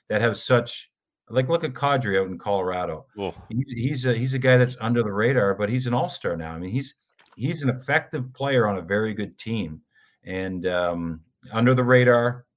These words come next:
Speaker 1: A-, and you look at some of these guys out west on the West Coast, we don't even talk about them. I, I always talk, you, you guys were talking about Mike Trout, I think, uh, a couple shows ago, you and, you and Meltzer, I was listening to that. And you guys,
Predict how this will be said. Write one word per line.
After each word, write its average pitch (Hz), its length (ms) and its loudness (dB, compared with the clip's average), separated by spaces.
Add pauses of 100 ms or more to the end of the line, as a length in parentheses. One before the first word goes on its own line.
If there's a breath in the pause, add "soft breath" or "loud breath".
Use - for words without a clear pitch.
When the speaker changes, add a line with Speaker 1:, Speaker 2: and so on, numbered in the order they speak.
Speaker 1:
A-, 104 40 -6
and 110 280 -2
you 117 80 2
look 131 160 2
at 131 80 -4
some 135 140 2
of 127 40 6
these 123 140 4
guys 123 260 2
out 117 160 4
west 113 320 0
on 104 80 -4
the 95 60 -4
West 104 280 -4
Coast, 117 340 0 (500 soft breath)
we 113 200 0
don't 165 140 6
even 135 160 4
talk 156 280 0
about 95 240 -2
them. - 140 -20 (120)
I, 117 120 -2
I 127 120 6
always 135 240 2
talk, 131 240 0
you, 120 80 -2
you 120 360 -2
guys 127 220 2
were 117 60 -8
talking 113 260 -2
about 104 160 -2
Mike 101 220 -2
Trout, 110 340 -4 (100)
I 85 40 -10
think, 92 280 -12
uh, 87 160 -4
a 85 60 -4
couple 98 280 -12
shows 101 360 -6
ago, 82 240 -4
you 85 220 -12
and, 85 140 -14
you 90 160 -12
and 85 80 -12
Meltzer, 85 420 -6
I 85 40 -4
was 82 160 -12
listening 98 320 -12
to 82 60 -8
that. 82 260 -8
And 87 100 -16
you 98 80 -14
guys, 101 320 0